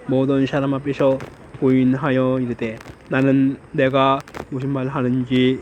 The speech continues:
알지 못하겠노라." 하며 한 문까지 나가니, 다른 유정이 그를 보고 거기 있는 사람들에게 말하되, "이 사람은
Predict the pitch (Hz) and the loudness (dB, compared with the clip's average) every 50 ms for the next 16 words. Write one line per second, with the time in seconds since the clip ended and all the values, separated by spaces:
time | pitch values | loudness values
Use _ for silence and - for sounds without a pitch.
0 | - - 131 123 123 123 120 120 123 123 123 127 123 - - 127 127 131 143 - | -6 -6 -4 -2 -2 -2 -2 -2 0 0 0 0 -2 -4 -6 -6 -4 -6 -6 -8
1 | - - - - 151 143 143 139 143 143 139 135 143 143 139 143 - - - - | -14 -18 -12 -10 -8 -6 -4 -2 -2 -2 -2 -2 -2 -2 -2 -4 -6 -10 -14 -14
2 | - - - - - - - 104 95 90 - - - - - - - - - - | -16 -16 -16 -18 -12 -10 -8 -8 -8 -8 -10 -12 -14 -16 -20 -16 -16 -16 -14 -14
3 | - - - - - - - - - - - - - - - - - - - 127 | -16 -14 -12 -14 -14 -14 -16 -20 -20 -20 -20 -20 -20 -20 -20 -20 -16 -8 -2 0
4 | 123 123 127 127 127 131 127 127 127 127 127 127 123 - - 139 127 127 127 131 | 2 2 2 2 0 -2 -2 0 2 2 2 0 -2 -4 -4 -2 -2 0 0 2
5 | 127 131 131 131 131 131 131 - - - - - - - - 135 127 127 127 127 | 2 2 4 2 2 0 -2 -6 -14 -18 -16 -16 -14 -10 -6 -4 0 0 0 0
6 | 123 127 139 151 139 139 143 139 135 127 - - 139 139 131 135 131 143 131 127 | 0 -2 -2 -2 -2 0 0 0 0 0 0 -2 -2 0 -2 -4 -2 -4 -4 0
7 | 139 135 135 135 131 135 135 135 135 131 131 131 131 135 135 131 131 131 131 - | 0 2 0 0 0 -4 -6 -4 -2 -2 0 0 0 0 2 2 2 0 0 -4
8 | - - - - - - - 143 131 127 127 127 131 131 127 123 131 127 131 131 | -10 -18 -18 -18 -14 -8 -6 -4 -2 -2 -2 -2 0 -2 0 0 2 2 2 2
9 | 127 127 131 139 113 113 110 98 - - - - - - - - 127 127 127 127 | 0 -2 -2 -6 -6 -6 -8 -10 -10 -14 -20 -20 -20 -12 -4 0 0 2 2 2
10 | 131 - 165 135 131 135 139 135 135 139 139 | 0 0 0 0 2 2 2 2 2 2 0